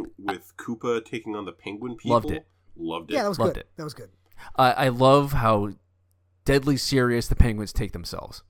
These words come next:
Speaker 2: That was
Speaker 1: Yes.
Speaker 2: great.
Speaker 3: Oh,
Speaker 1: It was,
Speaker 3: yeah.
Speaker 1: it was wonderful.
Speaker 2: I
Speaker 1: The
Speaker 2: love
Speaker 1: comedy
Speaker 2: how,
Speaker 1: was
Speaker 2: like,
Speaker 1: great.
Speaker 2: the, the, the Koopa Wizard is clearly Bill Hader doing his, um,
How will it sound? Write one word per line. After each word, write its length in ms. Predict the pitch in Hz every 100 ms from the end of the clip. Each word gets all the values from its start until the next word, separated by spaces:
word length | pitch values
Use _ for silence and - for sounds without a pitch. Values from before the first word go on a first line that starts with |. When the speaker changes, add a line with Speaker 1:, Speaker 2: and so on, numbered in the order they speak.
| -
Speaker 2:
That 100 | 107
was 100 | -
Speaker 1:
Yes. 60 |
Speaker 2:
great. 120 | 110 196
Speaker 3:
Oh, 140 | 285
Speaker 1:
It 60 | 233
was, 80 | 196
Speaker 3:
yeah. 120 | 226
Speaker 1:
it 40 | 104
was 140 | 95
wonderful. 380 | 95 95 85 -
Speaker 2:
I 40 | -
Speaker 1:
The 60 |
Speaker 2:
love 300 | 123 131 143 143
Speaker 1:
comedy 100 | 139
Speaker 2:
how, 200 | 147 135 135
Speaker 1:
was 80 |
Speaker 2:
like, 180 | 127 127
Speaker 1:
great. 100 | 76
Speaker 2:
the, 360 | 123 120 117 113
the, 100 | - - - _ - - -
the 60 |
Koopa 380 | - - 139 147
Wizard 280 | 135 123 123
is 100 | 117
clearly 420 | - 127 123 120
Bill 220 | 104 117
Hader 340 | 107 110 110 107
doing 340 | 107 104 101
his, 340 | 98 98 98
um, 640 | 98 92 92 90 90 92